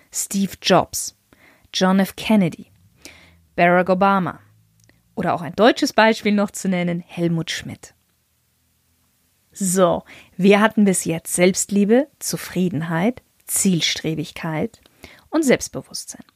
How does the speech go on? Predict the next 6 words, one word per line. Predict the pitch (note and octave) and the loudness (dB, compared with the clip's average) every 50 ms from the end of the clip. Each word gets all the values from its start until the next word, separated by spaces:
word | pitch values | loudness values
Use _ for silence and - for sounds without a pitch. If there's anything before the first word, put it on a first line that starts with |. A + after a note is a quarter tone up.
| _ _ _ - - - - - - - | _ _ _ -20 -20 -20 -20 -16 -4 0
Und | G#3+ | 4
wenn | A3+ B3 B3+ | 4 4 4
du | C#4+ B3+ | 4 2
diese | - - - D4 D#4+ F#4 F#4 - G4 F#4 | -2 -4 -4 0 0 0 2 2 0 0
vier | - - - D#4 D4 D#4+ E4 D#4+ D#4+ D#4+ D#4+ _ _ _ _ _ _ _ _ _ _ _ _ _ | -2 -6 -2 2 2 4 4 4 2 0 -4 _ _ _ _ _ _ _ _ _ _ _ _ _
Schritte | - - - - - A#3 A#3 - C4 G#3+ D#3 A#2 D3+ | -8 -8 -6 -2 0 0 0 0 0 -2 -2 -2 -4